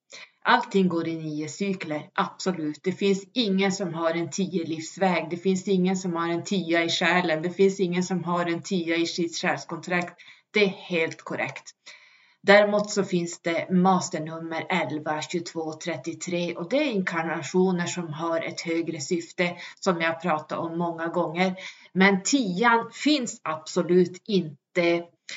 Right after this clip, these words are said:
i numerologin som vi räknar ut, eh, som oss människor.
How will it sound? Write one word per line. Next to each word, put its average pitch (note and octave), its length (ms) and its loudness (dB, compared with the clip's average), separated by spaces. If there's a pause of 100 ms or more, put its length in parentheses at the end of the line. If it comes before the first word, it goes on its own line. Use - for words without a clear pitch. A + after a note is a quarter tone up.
(260)
i F#3 260 4
numerologin F3 1200 2
som F3+ 280 0
vi F3 100 2
räknar E3+ 500 -2
ut, E3 500 0
eh, D#3+ 460 -6
som E3 480 -6
oss F3+ 340 0
människor. F3 800 0